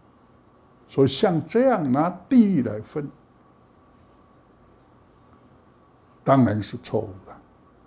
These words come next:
我在这篇文章最后，我说如果拿你们的这个来分的话呢，未来要说明方便啊，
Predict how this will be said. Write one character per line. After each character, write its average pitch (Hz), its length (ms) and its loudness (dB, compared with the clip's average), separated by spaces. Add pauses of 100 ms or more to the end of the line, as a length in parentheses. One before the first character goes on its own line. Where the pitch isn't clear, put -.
(1080)
我 131 220 4
在 147 200 4
这 139 220 0
篇 135 180 0
文 123 100 -2
章 127 180 -2
最 127 200 -2
后， 120 260 -4 (680)
我 120 120 0
说 165 180 2
如 185 220 0
果 156 260 2
拿 160 220 4
你 180 120 2
们 131 220 0
的 147 120 0
这 151 120 -6
个 147 220 -2 (880)
来 139 200 4
分 175 280 2
的 165 120 2
话 156 260 2
呢， 127 300 -4
未 175 200 4
来 139 180 2
要 147 320 2 (760)
说 185 340 8
明 147 280 4
方 165 360 0
便 160 260 2
啊， 92 140 -10